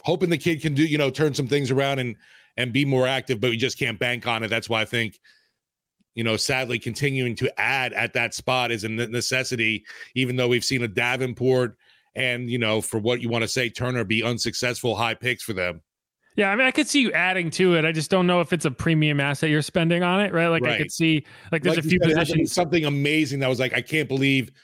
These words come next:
Speaker 1: so-and-so's still here," kind of thing.
Speaker 2: Is it, well, I mean, there's a few positions where it's, like, fourth, fifth round. I think you, that's where you might target. I just don't think, like, first, second round is gonna make sense,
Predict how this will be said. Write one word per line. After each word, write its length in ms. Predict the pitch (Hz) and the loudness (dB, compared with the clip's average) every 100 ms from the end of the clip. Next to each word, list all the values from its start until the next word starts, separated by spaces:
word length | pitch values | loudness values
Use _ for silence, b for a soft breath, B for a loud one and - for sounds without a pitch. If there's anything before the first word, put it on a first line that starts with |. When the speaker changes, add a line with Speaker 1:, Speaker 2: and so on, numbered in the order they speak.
| b | b
Speaker 1:
so-and-so's 720 | - - 156 143 135 151 131 117 | -2 0 2 0 0 2 2 0
still 220 | 139 127 | 0 0
here," 400 | 113 127 104 90 | 2 0 0 -6
kind 180 | - 117 | -6 -4
of 80 | 107 | -2
thing. 220 | 110 104 | 0 2
Speaker 2:
Is 100 | 160 | 2
it, 120 | 180 - _ | 0 -4 _
well, 120 | 233 | 2
I 60 | 254 | 4
mean, 120 | 254 | 2
there's 160 | 254 | 2
a 60 | 233 | 2
few 160 | 240 208 | 2 2
positions 440 | 208 202 180 175 | 2 2 2 2
where 160 | 170 156 | 4 2
it's, 140 | - | 2
like, 140 | 139 | -2
fourth, 260 | - 156 143 | 0 -2 -2
fifth 300 | - 143 - | 0 -2 2
round. 440 | 123 127 123 120 | 0 0 -2 0
I 120 | 120 113 | -2 0
think 260 | 123 110 | -2 0
you, 300 | 120 120 113 b b b | 0 0 -2 b b b
that's 260 | 131 127 | -4 -2
where 140 | 131 127 | 0 0
you 140 | 120 | 0
might 200 | 123 117 | 0 -2
target. 460 | - 127 123 120 117 | -2 -2 0 0 -2
I 60 | 135 | -2
just 140 | 143 | -2
don't 160 | 185 170 | 0 0
think, 160 | 175 147 | 0 0
like, 140 | 131 | -4
first, 300 | - 131 - | -2 -2 0
second 260 | 123 - 127 | -4 -2 -4
round 400 | 120 120 123 - b b b b _ _ | -2 0 -2 -6 b b b b _ _
is 180 | 156 113 | -2 0
gonna 160 | 127 | 0
make 200 | 127 127 | 2 0
sense, 500 | - 131 127 - - | 0 -2 -2 -6 -12